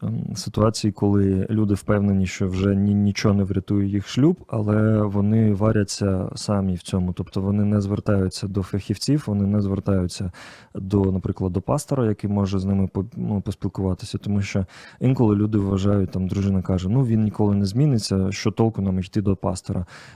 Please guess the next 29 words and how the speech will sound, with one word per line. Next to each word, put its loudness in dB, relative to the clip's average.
І 2
чоловік 2
так -2
само 0
сидить, -2
думає: 2
«Так -6
вона 0
ж -6
у 0
мене 0
ж -10
така, -2
яка -2
як -2
була, 4
там, 0
Галею, 2
так -2
і 0
залишиться -2
Галею. 0
І -4
що, 2
що -2
ми 2
поспілкуємося 0
і 0
тільки, -4